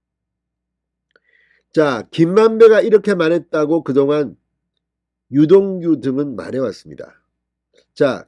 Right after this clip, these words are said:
김만배는 어떨까요? 자, 오늘 조선일보가 엄청난 특종을 했습니다.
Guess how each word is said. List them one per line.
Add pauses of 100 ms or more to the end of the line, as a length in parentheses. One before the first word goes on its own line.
김만배는
어떨까요? (680)
자,
오늘
조선일보가 (300)
엄청난
특종을
했습니다.